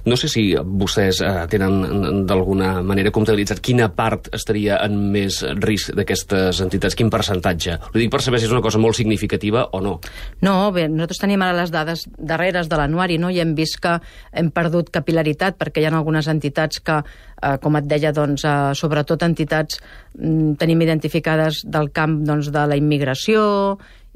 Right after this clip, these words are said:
Speaker 2: i de, de, de, d'altres camps, no? També de temes de, de reclusos, per exemple, tots aquells programes que han estat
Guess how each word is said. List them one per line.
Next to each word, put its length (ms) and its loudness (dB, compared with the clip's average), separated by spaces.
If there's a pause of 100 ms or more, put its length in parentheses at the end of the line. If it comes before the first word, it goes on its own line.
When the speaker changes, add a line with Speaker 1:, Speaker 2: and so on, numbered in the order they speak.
Speaker 2:
i 140 -2
de, 120 0 (220)
de, 160 -2
de, 160 -2
d'altres 400 -4
camps, 340 -2
no? 140 -2
També 240 0
de 160 2
temes 320 -2
de, 220 0 (340)
de 200 0 (200)
reclusos, 560 0
per 160 -4
exemple, 480 0 (240)
tots 160 0
aquells 240 0
programes 560 0
que 80 -6
han 100 0
estat 360 -4